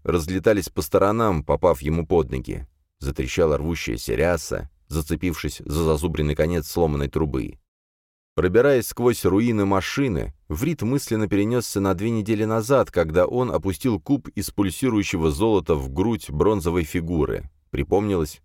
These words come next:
какие разрушения это произвело. Врит посмотрел сквозь переплетение труб на кольцо пустых ячеек для кровожитниц. По крайней мере, у меня оставалась еще одна в запасе, чтобы превратить ее в новый трон для королевы.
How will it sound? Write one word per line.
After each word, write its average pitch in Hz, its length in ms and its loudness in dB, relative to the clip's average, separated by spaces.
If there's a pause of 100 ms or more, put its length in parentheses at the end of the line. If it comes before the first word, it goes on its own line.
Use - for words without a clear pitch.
(140)
какие 85 280 0
разрушения 82 640 0
это 69 220 -4
произвело. 64 760 -4 (880)
Врит 123 360 -2
посмотрел 110 580 0
сквозь - 280 -4
переплетение 98 640 -2
труб - 280 -2
на 90 140 0
кольцо 90 380 2
пустых - 420 -4
ячеек 90 520 -2
для 80 140 0
кровожитниц. 80 840 0 (400)
По - 120 -4
крайней 73 420 -2
мере, 67 400 -4 (120)
у - 80 -10
меня 67 200 -2
оставалась 76 560 -2
еще 87 380 -2
одна 67 280 -4
в 57 60 -8
запасе, 58 640 -4
чтобы 78 340 -2
превратить 71 580 -4
ее 71 280 0 (100)
в 57 180 -8
новый 78 280 2
трон 104 280 2
для 60 140 -6
королевы. 58 640 -6